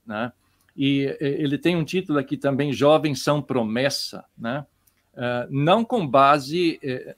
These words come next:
em, em qualidades próprias, mas com base naquilo que Cristo fez por eles, né? Naquilo que,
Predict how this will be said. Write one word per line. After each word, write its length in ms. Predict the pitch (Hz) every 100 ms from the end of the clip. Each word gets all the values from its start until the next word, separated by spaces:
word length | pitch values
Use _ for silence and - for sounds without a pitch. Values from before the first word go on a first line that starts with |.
| _ 190
em, 280 | 147 143 -
em 140 | 151
qualidades 720 | 139 143 135 120 120 117 107 -
próprias, 640 | 151 202 233 - 117 104
mas 300 | 127 185 196
com 220 | 233 233
base 360 | 151 180 196 220
naquilo 360 | 220 - 202
que 140 | 208 214
Cristo 420 | 190 202 - -
fez 380 | - 156 185 -
por 200 | 202 190
eles, 500 | 117 98 - - -
né? 100 | 120
Naquilo 420 | 143 131 151 160
que, 300 | 151 170 160